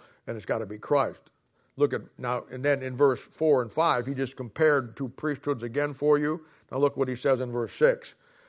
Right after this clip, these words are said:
"But he whose descent is not counted from them received tithes of Abraham and blessed him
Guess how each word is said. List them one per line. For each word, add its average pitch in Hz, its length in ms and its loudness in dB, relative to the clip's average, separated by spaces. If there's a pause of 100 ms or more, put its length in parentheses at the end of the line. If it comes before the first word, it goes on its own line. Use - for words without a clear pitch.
(140)
"But 131 180 4
he 151 260 4
whose 135 320 0
descent 135 560 -4
is 120 180 -6
not 139 340 -4
counted 127 480 -4 (340)
from 127 260 -2
them 131 300 0
received 123 460 -4
tithes 127 360 -2
of 120 140 -4
Abraham 123 540 -4
and 113 120 -10
blessed 123 340 -4
him 117 260 -8